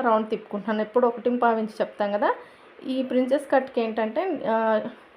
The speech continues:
బోట్ నెక్కి ఏంటంటే చంక డౌన్ కిందికి ఉంటుందన్నమాట, అందుకని ఆరు ఇంచులు తీసుకున్నాను. చూడండి షోల్డర్ ఎంత ఉందో అంత పెట్టేసుకొని చం-, మనకు నెక్ డౌన్ కోసం వచ్చేసి త్రీ అండ్ హాఫ్ ఇంచెస్కి ఒక బాక్స్ వేసేసుకొని ఇక్కడ బోట్ షేప్ ఇచ్చేసుకోవచ్చు.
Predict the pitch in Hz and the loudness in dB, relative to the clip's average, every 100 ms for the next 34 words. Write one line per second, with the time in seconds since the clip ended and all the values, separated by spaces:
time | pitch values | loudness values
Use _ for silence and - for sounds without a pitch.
0 | - - 208 247 247 262 254 226 214 208 | -20 -8 2 2 4 -2 -2 -2 -2 0
1 | 208 339 554 - - - - - 226 240 | 0 0 0 -4 -20 -20 -6 -2 0 4
2 | 262 262 254 214 233 208 202 190 185 190 | 2 2 -2 -4 -2 -2 -2 -4 -4 -4
3 | 190 294 294 233 254 302 240 214 214 240 | 0 2 4 4 2 2 0 -2 -4 -6
4 | 214 208 - 190 190 311 539 - - - | -6 -8 -8 -8 -2 -2 -2 -4 -20 -20
5 | - - 247 262 349 269 233 254 233 220 | -8 0 2 2 2 4 6 4 2 0
6 | 233 247 233 220 196 - - - - 277 | -2 0 0 0 -2 -2 -4 -2 -2 0
7 | 523 523 - - - - - - 254 240 | 0 -2 -12 -20 -20 -20 -20 -2 0 2
8 | 240 233 233 240 226 - 302 240 226 247 | 0 0 0 0 -2 0 4 6 6 4
9 | 233 226 208 190 196 359 381 - 247 247 | 0 -2 -4 -6 -4 -2 0 4 4 6
10 | 247 247 220 233 233 - 381 392 226 208 | 2 2 -2 -2 -2 -2 -4 -2 0 2
11 | 208 - 208 214 214 220 - 277 523 - | 2 -2 -4 -4 -6 -6 -2 0 0 -6
12 | - - - - 240 269 294 220 214 214 | -18 -20 -14 -10 2 4 4 4 4 2
13 | 240 240 277 - 196 - 190 185 - | 0 0 -4 -6 -8 -6 -6 -4 -6